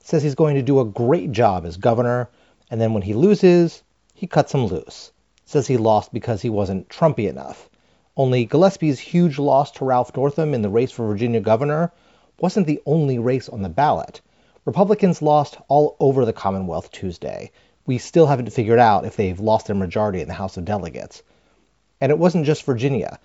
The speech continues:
There were big G O P losses in New Jersey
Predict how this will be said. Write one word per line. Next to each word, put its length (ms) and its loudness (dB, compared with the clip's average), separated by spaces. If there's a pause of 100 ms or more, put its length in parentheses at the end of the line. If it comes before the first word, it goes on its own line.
(240)
There 100 -2
were 140 2
big 260 0
G 160 -2
O 60 2
P 220 -6
losses 440 0
in 140 -4
New 120 -4
Jersey 540 0